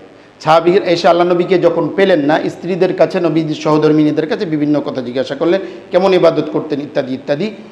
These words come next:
তো যাওয়ার পথে তিনজনের একজন বললেন যে, "আমি আসুমু, আমি আসুমু, রোজা রাখবো, ওয়ালা উফতিরু,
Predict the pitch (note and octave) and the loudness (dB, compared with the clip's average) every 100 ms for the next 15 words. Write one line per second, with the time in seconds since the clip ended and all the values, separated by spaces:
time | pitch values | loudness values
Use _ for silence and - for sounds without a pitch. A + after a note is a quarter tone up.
0 | - - - - - - - D#3 D#3+ D3+ | -20 -20 -20 -20 -20 -20 -2 2 4 4
1 | D#3 - A2+ E3 G3 - G3+ G#3 - F#3+ | 0 -4 2 4 4 2 -2 -2 -4 -2
2 | G3+ G3+ F3+ D#3+ G3 F#3 D#3 D#3+ G3+ A3+ | 2 4 4 4 2 4 4 4 4 0
3 | - - - - C3+ G3 A#3+ - - - | -8 -16 -20 -14 0 0 0 -8 -16 -20
4 | - - F3+ G#3 C4 C#4+ - - - - | -14 -2 0 4 4 2 -4 -14 -18 -20
5 | - - D#3+ - A3+ G#3+ D#3 B2 - - | -10 -2 0 0 0 2 0 -2 -6 -12
6 | - - - - - D3 G3 G#3+ G#3+ - | -18 -20 -20 -18 -2 2 2 2 -4 -14
7 | - - - - - E3+ - A#3 G3 D#3+ | -16 -20 -20 -14 -2 -2 2 2 4 4
8 | E3 E3+ F#3+ F#3+ F#3 F#3+ D#3+ D#3+ - - | 4 4 4 2 2 4 4 4 2 -2
9 | F3 D3 A#2 | 0 0 -2